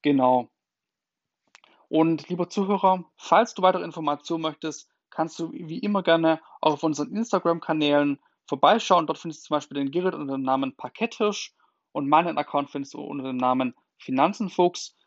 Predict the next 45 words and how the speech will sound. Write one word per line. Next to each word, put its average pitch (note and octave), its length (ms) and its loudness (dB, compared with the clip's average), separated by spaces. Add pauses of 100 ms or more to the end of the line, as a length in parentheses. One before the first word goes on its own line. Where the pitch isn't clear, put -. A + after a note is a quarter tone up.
(200)
Und C#3+ 140 -4
schau E3 140 4
doch D#3+ 100 -2
auch C#3+ 140 -2
gerne E3+ 200 0
mal D#3+ 120 4
auf D3 100 -4
unserem D3 300 -8
gemeinsamen C3+ 600 -4
Blog D3 340 0 (260)
finanzenparkett D#3 920 -6
punkt G#3 260 -6
de E3 200 -6
vorbei. C#3+ 440 2 (280)
Dort D3+ 160 0
laden D3+ 240 4
wir C#3+ 120 -4
regelmäßig D3+ 560 -6 (160)
spannende F#3 480 0
Artikel E3 380 -8
hoch, E3+ 180 -12
auch D3 120 -12
zu - 120 -20
den C#3 100 -12
anderen F#3 360 -6
Podcast-Folgen, D#3+ 720 -6 (280)
die D#3 100 -4
wir C#3+ 80 -10
jetzt D3 240 -8
ja C#3+ 80 -2
in C#3 60 -2
den C3+ 60 -6
letzten D3 280 -10
Wochen C#3+ 180 -4
hochgeladen C#3 520 -2
haben. C3+ 160 -2 (280)
Haben D#3 140 4
wir D3+ 60 2
auch C#3+ 80 -6
immer C#3+ 160 0
noch C#3 140 0
jeweils D3 420 -2
einen C3+ 160 -4
Blogartikel F3 680 -4 (200)
veröffentlicht. D#3+ 720 -2